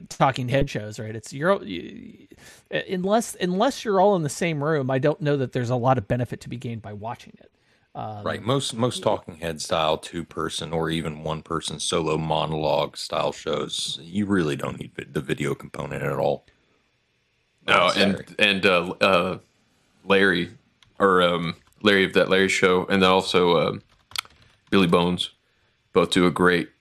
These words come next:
Speaker 3: like, short, concise, usually about a half hour solo podcast, which is something that I don't think I would be capable of doing. Just talk, like, I, I, I have a lot of respect for people that can just, like,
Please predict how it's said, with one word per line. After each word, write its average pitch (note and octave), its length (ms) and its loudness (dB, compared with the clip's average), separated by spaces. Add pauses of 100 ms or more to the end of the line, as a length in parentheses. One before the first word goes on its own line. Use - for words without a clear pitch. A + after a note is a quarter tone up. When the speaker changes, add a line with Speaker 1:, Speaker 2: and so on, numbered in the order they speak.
(240)
Speaker 3:
like, - 320 -4 (160)
short, - 640 2
concise, F2+ 720 0
usually F2+ 240 -2
about F#2 120 4
a F#2 40 2
half - 280 0
hour F2+ 280 4
solo F#2 420 4
podcast, F2+ 680 2 (420)
which G2+ 160 4
is F#2 120 4
something G#2 360 4
that F2+ 180 2
I F#2 480 2 (140)
don't F2+ 240 2
think F2+ 220 0
I F2 180 4
would E2+ 160 -4
be F2 80 -6
capable E2+ 480 -2
of D2+ 100 -4
doing. E2+ 320 -2 (540)
Just - 240 -4
talk, F2+ 260 2
like, E2 300 0 (320)
I, D#2+ 180 2
I, F#2+ 480 4
I - 40 4
have - 60 0
a G2 60 6
lot F#2 120 6
of F#2 80 2
respect - 280 2
for G2 100 0
people F#2 340 2
that F2 80 0
can F2+ 120 -4
just, F2 320 -2
like, - 320 -4